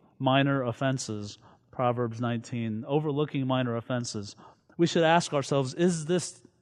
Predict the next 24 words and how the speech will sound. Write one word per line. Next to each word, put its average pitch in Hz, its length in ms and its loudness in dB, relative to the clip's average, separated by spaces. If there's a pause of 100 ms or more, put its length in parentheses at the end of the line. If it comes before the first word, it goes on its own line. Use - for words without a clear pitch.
(140)
conflict, 156 560 0
is 160 220 0
this - 260 -2
issue 135 460 -4 (360)
something 175 440 0
that 131 140 0
really 139 400 0
dishonors 131 600 -2
God? 127 420 0 (880)
Is 139 120 0
this 170 140 2
something 165 400 0
that 147 160 4
is 131 140 0
hurting 160 360 2
others 147 400 0
or 127 80 -4
something 139 380 -2
that 127 140 2
is 123 100 -4
hurting 143 340 0
the 127 80 -2
church 135 320 -4
body? 131 400 -2